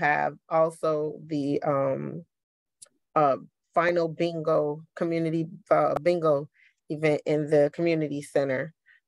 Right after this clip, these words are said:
And so that'll be this coming Friday, September ninth.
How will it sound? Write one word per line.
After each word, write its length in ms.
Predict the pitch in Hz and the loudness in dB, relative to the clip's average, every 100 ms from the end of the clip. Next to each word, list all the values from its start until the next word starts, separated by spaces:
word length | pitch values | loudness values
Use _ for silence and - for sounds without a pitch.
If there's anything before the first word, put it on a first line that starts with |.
| _ - | _ 0
And 320 | 160 143 143 | 4 4 0
so 240 | - 147 | 4 4
that'll 320 | 143 156 156 156 | 6 2 2 -2
be 180 | 160 | -4
this 320 | 151 156 156 - | -2 0 0 0
coming 360 | 170 156 151 - | -2 -2 -4 0
Friday, 600 | 156 156 156 156 180 226 _ _ _ - | 2 4 2 2 -2 -2 _ _ _ -8
September 380 | 170 156 160 151 | -8 -4 -4 0
ninth. 400 | 151 156 165 | 2 2 0